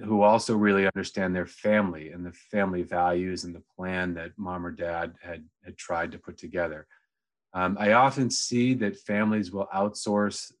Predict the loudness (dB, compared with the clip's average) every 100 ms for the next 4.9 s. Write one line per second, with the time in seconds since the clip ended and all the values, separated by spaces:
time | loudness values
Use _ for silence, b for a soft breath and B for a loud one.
0 | -14 -12 -6 -2 -2 -6 -2 -2 -2 -6
1 | -6 -2 0 2 0 -4 -6 -8 -8 -10
2 | -16 -10 -8 -6 -8 -10 -6 -4 -4 -4
3 | -4 -4 -6 -6 -8 -8 -12 -12 -8 -6
4 | -6 -8 -8 -10 -10 -6 -2 -2 -6